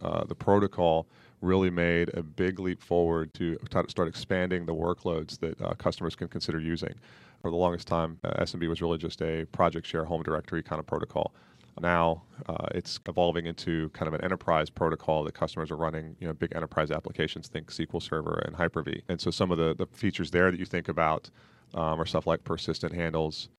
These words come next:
uh, lock maintenance, and stuff that we do at NetApp. Um, for example, like, we do some lock mirroring to kinda, uh,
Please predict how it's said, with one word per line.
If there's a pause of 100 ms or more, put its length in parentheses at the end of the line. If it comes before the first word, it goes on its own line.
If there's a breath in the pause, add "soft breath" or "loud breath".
(120)
uh,
lock
maintenance,
and
stuff
that
we
do
at
NetApp.
Um,
for
example,
like,
we
do
some
lock
mirroring (380 soft breath)
to
kinda, (100)
uh,